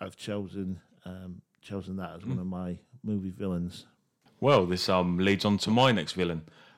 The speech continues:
Speaker 2: Uh, it's the T one thousand. Now, the T one thousand is the main antagonist in the nineteen ninety-one James Cameron film Terminator two Judgment Day. Um, he's portrayed by American actor Robert Patrick, uh, and following the events of,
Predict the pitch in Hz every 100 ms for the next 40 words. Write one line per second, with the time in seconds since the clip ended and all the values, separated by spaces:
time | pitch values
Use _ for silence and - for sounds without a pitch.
0 | - 95 92 78 90 98 - 110 104 123
1 | 127 82 78 76 _ _ _ _ _ _
2 | _ _ _ _ _ - 120 98 90 -
3 | 131 117 127 127 98 98 90 104 110 101
4 | 95 113 101 92 - 95 95 107 104 110
5 | 104 90 98 98 92 98 95 - 98 95
6 | - 101 104 98 104 104 92 90 107 98
7 | 101 104 92 117 - _ _ 92 90 87
8 | 80 92 - - - 98 95 98 104 101
9 | 101 82 - 98 95 - 85 - 87 -
10 | - - 90 85 82 - _ _ _ _
11 | _ _ 98 92 92 92 92 - - -
12 | 117 113 110 107 95 98 92 90 85 _
13 | - 101 107 107 80 98 95 82